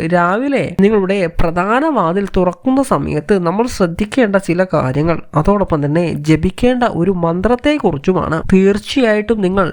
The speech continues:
ഈ ഒരു കാര്യം പാലിക്കുന്നുണ്ട് എന്നുണ്ടെങ്കിൽ, ആ വഴി നിങ്ങളുടെ ജീവിതം രക്ഷപ്പെടും എന്ന് തന്നെ പറയാം. അത് അനുഭവിച്ചറിയുവാൻ സാധിക്കും. വളരെ ലളിതമായിട്ട്, നിസ്സാരമായിട്ട് നമുക്ക് തോന്നുന്ന പല കാര്യങ്ങളും നമ്മുടെ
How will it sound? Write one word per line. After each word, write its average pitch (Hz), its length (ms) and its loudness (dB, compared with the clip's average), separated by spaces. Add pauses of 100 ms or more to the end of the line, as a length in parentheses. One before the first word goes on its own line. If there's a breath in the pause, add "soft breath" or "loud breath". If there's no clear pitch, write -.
(140)
ഈ 202 120 2
ഒരു 247 120 0 (100)
കാര്യം 170 320 0 (160)
പാലിക്കുന്നുണ്ട് 196 800 0 (300)
എന്നുണ്ടെങ്കിൽ, 175 440 0 (300)
ആ - 20 6 (200)
വഴി 202 240 0 (200)
നിങ്ങളുടെ 202 460 2 (320)
ജീവിതം 226 500 0 (320)
രക്ഷപ്പെടും 202 720 0 (240)
എന്ന് 247 260 0
തന്നെ 185 300 0
പറയാം. 147 320 0 (360)
അത് 214 140 4 (180)
അനുഭവിച്ചറിയുവാൻ 208 1040 2
സാധിക്കും. 156 420 0 (120)
വളരെ 180 280 2 (140)
ലളിതമായിട്ട്, 180 720 2 (160)
നിസ്സാരമായിട്ട് 202 920 0
നമുക്ക് 165 360 0
തോന്നുന്ന 165 380 0 (200)
പല 240 200 2 (100)
കാര്യങ്ങളും 175 460 0
നമ്മുടെ 247 240 2